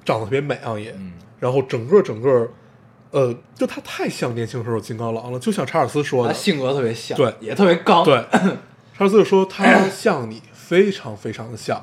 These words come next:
Speaker 1: 你。
Speaker 2: 嗯。
Speaker 1: 然后，<clears throat> 事实上就你看她那个眼神，你就会想起来你看第一部《金刚狼》的时候那个感受。
Speaker 2: 对。
Speaker 1: 就是永远是桀骜不驯，永远，永远坚定，永远知道自己下一步要干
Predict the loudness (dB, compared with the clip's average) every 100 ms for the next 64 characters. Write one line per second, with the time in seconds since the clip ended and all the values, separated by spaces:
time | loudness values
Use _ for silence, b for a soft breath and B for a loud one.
0 | -10 -12 -12 -14 b b b b _ -6
1 | 0 0 0 -4 -10 -10 -12 -18 _ -20
2 | -8 2 4 4 2 -2 0 0 2 0
3 | 2 2 0 0 2 2 4 6 8 6
4 | 4 0 0 2 4 4 2 -6 -4 -6
5 | -4 -2 0 2 -2 -2 -2 -2 -2 -2
6 | -2 -4 -2 -2 -2 -6 -6 -10 B B
7 | B B -10 -4 2 6 4 4 -2 2
8 | 2 0 -4 -8 -4 2 4 2 -2 -4
9 | 0 0 0 0 0 -2 -6 -8 _ _
10 | _ 0 2 4 4 2 0 -4 -2 0
11 | 0 0 0